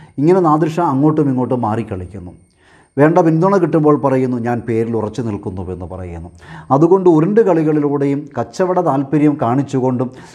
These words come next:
തെറ്റ് ചെയ്ത വ്യക്തി നാദിർ ഷാ മാത്രമാണ്. സംശയത്തിന് ഇട കൊടുത്തതിൻ്റെ പരിപൂർണ്ണ ഉത്തരവാദിത്തം നാദിർ ഷാ-, നാദിർ ഷായ്ക്കാണ്. അതുകൊണ്ട് ഞാൻ മതേതരനാണ് എന്ന് തെളിയിക്കേണ്ട ബാധ്യത നാദിർ ഷായ്ക്കും നാദിർ ഷായെ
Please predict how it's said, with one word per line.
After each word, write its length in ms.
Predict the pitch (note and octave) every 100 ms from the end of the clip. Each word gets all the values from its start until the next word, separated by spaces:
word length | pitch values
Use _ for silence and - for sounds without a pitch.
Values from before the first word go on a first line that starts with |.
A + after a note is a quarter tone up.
| _ -
തെറ്റ് 300 | D#3 D#3 B3
ചെയ്ത 260 | F#3 D#3+ D3
വ്യക്തി 540 | C#3 C3 - C3 B2
നാദിർ 400 | G#2+ G#2+ C3+ E3
ഷാ 300 | D#3+ D3 C#3+ - A2+
മാത്രമാണ്. 680 | G2+ G#2+ B2 A#2 D#2 D#2+ - - - -
സംശയത്തിന് 720 | C3+ D#3 F#3 G#3+ G3+ - F3
ഇട 280 | E3 C3 A#2+
കൊടുത്തതിൻ്റെ 640 | E3 D#3 D3 D3+ C#3 C3+ C3+
പരിപൂർണ്ണ 580 | B2+ C3+ F3 F#3 F#3+ F#3
ഉത്തരവാദിത്തം 800 | E3+ - C3 B2+ B2+ B2 - A#2+ A2
നാദിർ 340 | G#2 C3 D#3
ഷാ-, 320 | D#3 A#2+ A#2+
നാദിർ 280 | A#2 B2 D3+
ഷായ്ക്കാണ്. 540 | D3+ A#2 G#2 G2 F2 - - - - C3+
അതുകൊണ്ട് 560 | D#3 A3+ F3 B2 G2 - A2
ഞാൻ 280 | C3+ E3+ E3
മതേതരനാണ് 800 | C3 D3 F#3 G#3+ G#3 F3 E3+
എന്ന് 220 | E3 D#3 D3+
തെളിയിക്കേണ്ട 500 | B2+ D3+ D3+ D#3 D3+
ബാധ്യത 420 | C3+ A#2 C3 C3+ C3 - - - A2
നാദിർ 320 | C3 F3+ A3+
ഷായ്ക്കും 520 | E3+ D3+ C#3+ D3 B2
നാദിർ 320 | A2 C3 F3
ഷായെ 500 | - C#3+ C3+ C3 C3